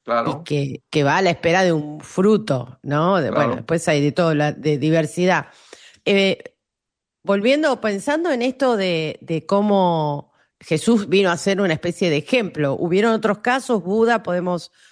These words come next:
Speaker 2: ponerlo en el
Speaker 1: Muchos.
Speaker 2: grupo también?
Speaker 1: Sí, sí.
Speaker 2: Ok. ¿Cómo me doy cuenta yo que me ensamblé? A ver, ¿o qué cosas acontecen cuando
Speaker 1: Ah.
Speaker 2: nos ensamblamos? Porque,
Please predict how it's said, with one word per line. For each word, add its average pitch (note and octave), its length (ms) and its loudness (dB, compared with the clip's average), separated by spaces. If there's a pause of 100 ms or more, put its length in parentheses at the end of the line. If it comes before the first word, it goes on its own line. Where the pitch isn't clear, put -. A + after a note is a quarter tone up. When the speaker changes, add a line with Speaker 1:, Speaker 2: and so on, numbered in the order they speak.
(120)
Speaker 2:
ponerlo F#3+ 460 2
en E3+ 80 0
el D#3+ 100 0
Speaker 1:
Muchos. F3 140 -2
Speaker 2:
grupo E3+ 520 0
también? D#3 640 -2
Speaker 1:
Sí, E3+ 200 0 (320)
sí. - 220 -10
Speaker 2:
Ok. F#3 140 -4 (520)
¿Cómo G#4 320 2
me B3 180 2
doy C4 220 2
cuenta C#4 480 0
yo D4+ 340 0
que B3 120 -4
me G#3 120 -4
ensamblé? E3+ 760 -6 (560)
A F#3+ 80 0
ver, F3+ 260 0
¿o F#3 180 2
qué C4+ 160 -4
cosas C#4 460 0
acontecen C4+ 920 -2 (560)
cuando F#3+ 1000 2
Speaker 1:
Ah. - 40 -8
Speaker 2:
nos G3 240 -2
ensamblamos? F#3 960 -2
Porque, E3 520 -2